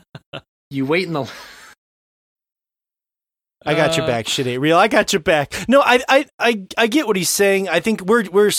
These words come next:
Speaker 3: me and him are still bitter about Red Dead. We'll take it to our
Speaker 1: Mm-hmm.
Speaker 3: grave. But to be fair, Josh, I'm sure there are games that are lonely that you do like. Like No Man's
Speaker 1: Yes.
Speaker 3: Sky was a great lonely game,
Speaker 1: Yes,
Speaker 3: right?
Speaker 1: like, I'm, I, I was giving you crap because a lot of times when this is invoked,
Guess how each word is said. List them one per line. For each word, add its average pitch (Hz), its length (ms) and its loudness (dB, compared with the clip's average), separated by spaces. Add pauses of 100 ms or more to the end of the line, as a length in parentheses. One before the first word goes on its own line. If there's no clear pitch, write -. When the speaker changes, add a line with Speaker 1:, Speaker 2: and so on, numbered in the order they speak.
Speaker 3:
me 185 160 0
and 151 80 0
him 156 140 0
are 131 80 0
still 147 220 -2
bitter 127 260 0
about 117 240 -2
Red 120 200 -2
Dead. 117 180 -2
We'll 123 100 -4
take 143 160 -6
it 151 80 -6
to 143 80 -4
our 123 60 0
Speaker 1:
Mm-hmm. 143 80 -6
Speaker 3:
grave. - 440 -6
But 233 260 4 (460)
to 214 100 -2
be 277 120 4
fair, 240 220 2
Josh, 185 260 2
I'm 190 120 0
sure 226 180 0
there 202 140 4
are 175 80 2
games 170 300 -2
that 160 80 0
are 143 100 2
lonely 135 480 0
that 127 140 -2
you 139 140 -4
do 135 240 0
like. 117 400 -4 (140)
Like 165 140 0
No 214 120 4
Man's 220 220 2
Speaker 1:
Yes. 165 80 2
Speaker 3:
Sky 233 260 2
was 165 160 0
a 156 60 -2
great 160 340 -2
lonely 147 560 -2
game, 101 160 -6
Speaker 1:
Yes, 135 260 -4
Speaker 3:
right? 135 240 -2
Speaker 1:
like, - 20 -10
I'm, 175 200 -4
I, 175 180 -8 (720)
I 151 80 -2
was 165 180 -4
giving 247 240 -6
you 190 80 -4
crap 165 420 -4
because 143 560 -6
a 131 80 -4
lot 120 320 -6
of 156 100 -8
times 143 480 -8
when 127 120 -8
this 127 140 -10
is 120 120 -10
invoked, 113 640 -12